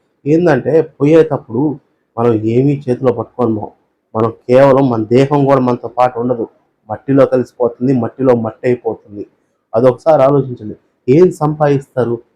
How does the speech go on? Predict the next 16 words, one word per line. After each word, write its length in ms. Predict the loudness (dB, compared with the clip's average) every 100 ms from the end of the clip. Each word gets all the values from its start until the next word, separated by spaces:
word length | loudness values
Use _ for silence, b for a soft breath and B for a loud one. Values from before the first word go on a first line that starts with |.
| _
ఈ 140 | -8 -4
పాపపు 340 | -2 0 -2 -6
సొమ్ముతో 380 | -8 -6 -2 -2
ఏం 360 | 0 0 -2 -6 _ _ -4
బాగుపడతారు 760 | 2 2 2 -2 -2 -6 -6 -12 _ _ _ -18
చెప్పండి? 400 | -8 -4 -4 -6 _ _ _ -6
ఈ 180 | 0 4
దేశంలోనే 640 | 4 2 4 4 4 2
కదా 480 | 0 -2 0 0 -2 -8 _ 0
రేపు 220 | 2 2
మా 260 | 0 -2 -2
పిల్లలు 380 | -2 -2 2 2
బతకాల్సింది, 720 | 0 -4 -2 -2 0 -4 -4
మీ 260 | -4 -4 -4
పిల్లలు 360 | 0 0 0
బతకాల్సింది, 720 | -2 -8 _ -16 -14 -10 -10